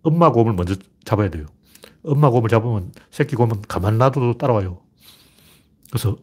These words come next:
<clears throat> 큰 것을 바둑을 두어도 큰 자리를 먼저 차지해야 돼. 근데 작은 것을 먼저 하면 처음에 쉽지. 어. 처음엔 쉽지만 진행이 안 되는 거예요.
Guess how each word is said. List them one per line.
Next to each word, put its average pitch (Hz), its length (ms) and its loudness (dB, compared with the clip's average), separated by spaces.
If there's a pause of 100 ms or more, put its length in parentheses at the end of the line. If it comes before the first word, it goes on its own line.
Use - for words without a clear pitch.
(180)
<clears throat> - 1500 -12
큰 175 180 4
것을 151 400 0 (200)
바둑을 147 300 2
두어도 113 260 0
큰 180 220 4
자리를 156 260 6
먼저 95 180 -2
차지해야 95 320 -2
돼. 90 160 -16 (1500)
근데 107 100 -2
작은 123 260 2
것을 123 180 0
먼저 98 200 0
하면 104 160 -2
처음에 151 200 2
쉽지. 90 640 -4 (600)
어. 92 320 -8 (1080)
처음엔 131 160 4
쉽지만 95 600 -4 (1400)
진행이 127 260 4
안 92 80 0
되는 85 180 -6
거예요. 82 300 -8